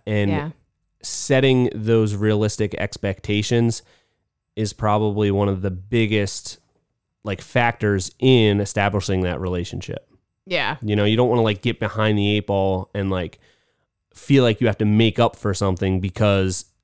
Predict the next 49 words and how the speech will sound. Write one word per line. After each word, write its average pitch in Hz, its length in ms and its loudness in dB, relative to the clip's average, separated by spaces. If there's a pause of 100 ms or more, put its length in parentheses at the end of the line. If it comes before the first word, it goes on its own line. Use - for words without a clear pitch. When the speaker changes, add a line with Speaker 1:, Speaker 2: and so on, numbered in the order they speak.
(220)
Speaker 1:
now 101 640 -2 (140)
they 120 200 2
were 117 120 4
expecting 101 420 -2
it 95 100 0
to - 60 -12
start 92 260 -4
now, 123 400 4 (400)
even 131 240 4
though 117 220 6
they're, 104 380 2
like, 95 320 -2
acting 95 340 -4
totally 90 320 -8
cool 170 240 4
with 165 120 2
it. 143 120 2
Like, 95 160 -4
"Hey, 123 220 0
I 101 100 -2
get 110 200 2
it, 110 120 0
I 92 80 -2
get 98 160 0
it." 101 200 -2 (300)
You 185 120 4
know 156 180 8
that 135 140 2
they're, 117 220 4
like, 107 180 2
a 113 40 0
little 107 200 2
disappointed. 123 800 2
They're 98 160 -4
anxious 131 380 2
Speaker 2:
Yeah. 156 40 -8
Speaker 1:
to 95 60 -10
get - 140 -8
started. 127 560 2 (160)
Speaker 2:
Yeah. 190 280 -4 (240)
Speaker 1:
So 143 160 4
you, 127 240 4 (180)
like, 117 340 -2 (240)
I 131 160 4
always 131 280 6
get 113 180 2
in 113 120 2
that 107 200 2
mental 110 840 2